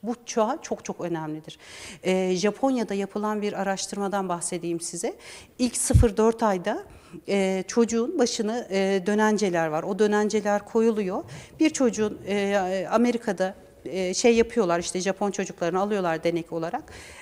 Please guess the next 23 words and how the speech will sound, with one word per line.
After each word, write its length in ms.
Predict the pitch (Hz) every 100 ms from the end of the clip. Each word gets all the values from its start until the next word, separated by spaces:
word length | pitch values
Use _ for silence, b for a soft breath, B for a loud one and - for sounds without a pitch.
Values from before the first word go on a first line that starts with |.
| B
E, 560 | 196 196 190 190 190 185 - _
o 140 | 247 247
deneklerin 720 | 247 254 247 220 202 302 285
bir 80 | 269
tanesinin 520 | 254 226 226 220 214
başına 360 | 226 214 220
her 240 | 202 262 254
gün 180 | 220 220
başındaki 440 | 220 233 226 233
o 120 | 220
dönenceyi 520 | 220 226 226 220 262
değiştiriyorlar. 640 | 220 196 - 214 202 165 165
Her 180 | 208 196
hafta, 400 | 190 - 226 311
özür 300 | 175 170 170
diliyorum. 280 | 170 170 302 B B B
Her 180 | - 269
hafta 280 | 247 233 233
o 80 | 220
dönenceyi 480 | 226 226 220 226
değiştiriyorlar. 640 | 226 220 - 208 220 370 -
Bir 180 | 330 339
tanesini 520 | 247 208 196 196